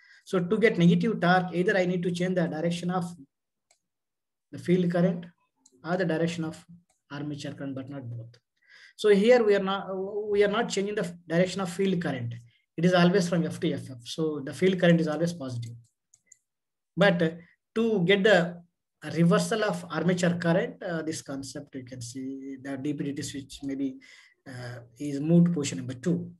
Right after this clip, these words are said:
to get the armature current negative. So again, uh, if alpha is less than ninety degrees,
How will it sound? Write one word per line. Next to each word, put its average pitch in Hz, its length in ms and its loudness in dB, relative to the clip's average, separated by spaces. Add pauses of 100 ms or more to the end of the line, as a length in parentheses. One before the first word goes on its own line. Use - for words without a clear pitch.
to 127 60 -18
get 135 180 -8
the 123 240 -8 (460)
armature 139 440 -6
current 135 500 -10 (140)
negative. 117 400 -8 (580)
So 233 520 2 (280)
again, 180 600 2 (240)
uh, 170 400 -2
if 185 300 -4 (840)
alpha 202 600 2 (380)
is 175 360 4 (640)
less 165 220 2
than 202 160 4
ninety 165 260 2
degrees, 165 500 -4